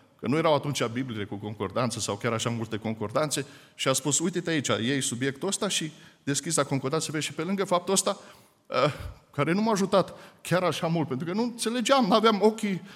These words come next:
luminați. Dar când Duhul Sfânt a venit, a făcut legătura aceea. De aceea, ceea ce se pune în memoria copiilor și copii, mă bucur că sunteți atenți.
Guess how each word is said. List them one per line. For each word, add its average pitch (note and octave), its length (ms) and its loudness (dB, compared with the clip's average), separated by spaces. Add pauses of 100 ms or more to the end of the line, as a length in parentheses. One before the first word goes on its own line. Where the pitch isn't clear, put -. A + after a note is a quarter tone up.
luminați. E3+ 360 4
Dar E3 100 6
când D#3+ 180 2
Duhul C4 240 2
Sfânt A#3 220 4
a F#3+ 60 2
venit, A3+ 240 0
a A#3+ 60 2
făcut B3 300 -4
legătura C#4 460 0
aceea. F3+ 400 2 (1000)
De - 80 2
aceea, A3 280 8
ceea G3+ 280 6
ce F3 180 4
se D#3+ 160 4
pune A#3+ 240 2
în G3+ 100 4
memoria F#3+ 440 4
copiilor F#3 420 2
și C#3 100 -4
copii, E3+ 240 2
mă F3+ 120 2
bucur A#3+ 260 0
că G#3 100 -4
sunteți F#3 260 -6
atenți. E3 480 0